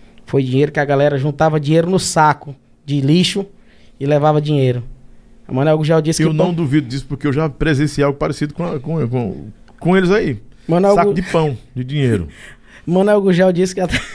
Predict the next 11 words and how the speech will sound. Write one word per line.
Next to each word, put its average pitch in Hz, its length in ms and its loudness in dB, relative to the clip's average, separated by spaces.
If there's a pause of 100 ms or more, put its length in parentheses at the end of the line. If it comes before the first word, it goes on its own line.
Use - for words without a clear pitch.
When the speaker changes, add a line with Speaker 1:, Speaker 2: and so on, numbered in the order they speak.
(440)
Speaker 1:
<laughs> 202 600 -12
muito 202 260 -2
engraçado 202 600 2
que 202 140 -4
esse 190 300 4
evento, 165 440 -2
meu 151 160 0
pai, 175 260 2 (280)
meu 160 180 -2
pai 160 260 0
fez 147 520 -2